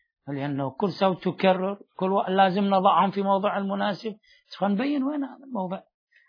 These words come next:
المناسب الذي كلما نقترب منه نبتعد إلى مطلب آخر. فالآن النسبة بين أدلة لا ضرر وأدلة وجوب الأمر والنهي، نقدم ببيان مختصر عن مفاد القاعدة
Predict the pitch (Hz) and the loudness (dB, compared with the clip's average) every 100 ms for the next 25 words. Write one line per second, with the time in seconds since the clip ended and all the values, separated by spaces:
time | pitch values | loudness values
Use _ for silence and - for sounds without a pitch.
0 | - 190 185 185 190 185 - 156 156 156 | 2 2 4 2 0 -2 -4 -6 -4 -4
1 | 151 147 185 185 180 180 190 - 214 208 | -6 -6 -2 0 2 2 0 0 0 0
2 | 190 208 202 226 226 - - - 175 160 | 0 0 0 0 -2 -8 -14 -2 0 0
3 | - 156 135 147 147 143 143 135 - 127 | -2 -2 0 -2 0 0 -2 -6 -6 -6
4 | 127 113 - _ _ _ _ - 143 117 | -6 -10 -16 _ _ _ _ 0 0 0
5 | - 117 92 _ _ _ _ _ _ - | -8 -16 -18 _ _ _ _ _ _ 2
6 | 196 165 123 - 233 226 196 - _ _ | 4 4 0 -6 -10 -10 -10 -14 _ _
7 | _ _ _ _ _ 151 160 202 - 175 | _ _ _ _ _ -2 0 2 0 -2
8 | 170 175 175 185 165 147 180 170 147 147 | -4 -2 0 0 -2 -2 -2 -2 -2 -2
9 | 147 196 190 202 214 175 147 143 165 147 | 0 2 2 2 2 -2 -4 -4 -6 -6
10 | 127 143 135 135 160 127 135 170 165 185 | -8 -8 -8 -6 -6 -6 -6 -4 -2 -4
11 | 220 _ 143 139 131 131 160 190 - _ | -6 _ -4 -4 -4 -8 -8 -10 -12 _
12 | _ _ _ _ _ 240 240 240 165 208 | _ _ _ _ _ -4 2 0 2 0
13 | 180 175 180 180 175 165 202 - - 147 | 0 4 6 6 4 2 0 0 -6 -4
14 | 151 147 131 139 131 165 156 139 131 190 | -2 -2 -2 -4 -6 -4 -4 -6 -2 2
15 | 170 143 147 175 | 4 2 -4 -6